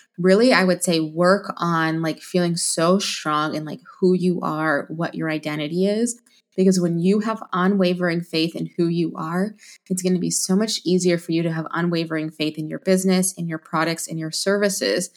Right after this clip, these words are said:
As a result, you will generate more money because people are gonna feel that. They're gonna feel like, "Wow, I want that energy because she is so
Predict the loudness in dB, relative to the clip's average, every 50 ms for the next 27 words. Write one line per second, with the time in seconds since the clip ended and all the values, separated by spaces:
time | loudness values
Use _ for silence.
0 | -20 -20 -20 -20 _ _ _ -6 -2 0 0 2 2 2 2 2 2 0 0 0
1 | 0 2 2 0 -2 -4 -4 0 2 2 4 4 4 2 2 0 -2 -4 -2 -2
2 | -4 -4 -6 -6 -6 -6 -6 -4 -2 0 0 2 2 2 0 0 -2 -2 -4 -4
3 | -6 -8 -8 -8 -10 -10 -12 -6 0 0 0 0 0 -2 -4 -2 -2 -2 -2 -2
4 | -4 -8 -20 -12 -4 -2 0 2 2 2 0 0 -2 -4 -4 -6 -8 -4 0 2
5 | 2 2 2 -2 -6 -10 -14 -16 _ _ _ -2 0 2 2 0 0 -4 -2 0
6 | 2 2 2 2 0 -2 -6 -10 -16 _ -4 -2 -2 -2 -2 -4 -6 -8 -8 -10
7 | _ _ _ _ _ _ _ _ _ _ _ _ _ -6 -2 0 2 2 2 2
8 | 2 2 4 4 2 0 0 -4 -6 -4 -4 -4 -6 -6 -6 -4 -4 -4 -2 -2
9 | -2 -2 -2 -2 -2 -2 -2 -2 -2 -2 -2 -2 -2 -2 0 0 0 2 2 0
10 | 0 0 -2 -2 -2 -4 -2 -2 -2 0 0 0 0 0 2 0 0 -2